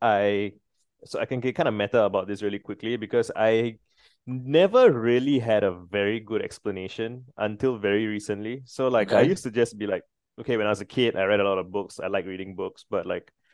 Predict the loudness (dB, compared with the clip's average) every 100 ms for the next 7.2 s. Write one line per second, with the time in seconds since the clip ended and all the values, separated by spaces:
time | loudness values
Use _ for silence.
0 | _ _ -2 2 2 0 -10 _ _ 4
1 | 4 4 4 4 4 0 2 0 0 4
2 | 6 6 6 4 4 6 8 8 8 4
3 | -4 -14 _ 2 4 4 6 6 6 4
4 | -2 -12 _ 4 6 2 2 -2 -4 -4
5 | 4 4 4 2 0 -2 -2 -2 -2 -6
6 | _ -2 -2 -4 -6 -6 -6 -8 -8 -8
7 | -10